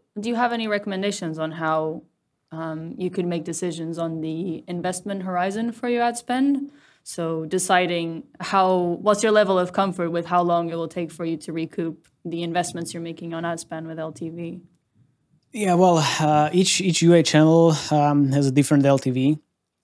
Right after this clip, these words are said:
Speaker 2: So, and different level of optimization, uh, possibilities and different, uh, creative options as well.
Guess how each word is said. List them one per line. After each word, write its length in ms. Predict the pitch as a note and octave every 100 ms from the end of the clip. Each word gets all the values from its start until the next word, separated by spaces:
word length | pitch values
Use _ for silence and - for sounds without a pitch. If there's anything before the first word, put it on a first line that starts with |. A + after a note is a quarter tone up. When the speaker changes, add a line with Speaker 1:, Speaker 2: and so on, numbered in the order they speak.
| _ - -
Speaker 2:
So, 380 | - C#3+ C3+ C#3
and 300 | C3+ C3+ -
different 300 | D3 D3+ C#3+
level 240 | C#3+ C#3+
of 80 | C3
optimization, 1040 | C3+ - C3+ A#2+ B2+ B2+ D3 C#3 C3+ C3+
uh, 100 | C3
possibilities 760 | - B2+ - C3 B2+ B2+ C#3 C3+
and 180 | B2+
different, 440 | B2 B2+ C#3 B2+ B2
uh, 120 | B2+
creative 420 | - B2+ B2+ B2
options 320 | B2 - C#3+
as 120 | B2 A2+
well. 300 | B2+ D#3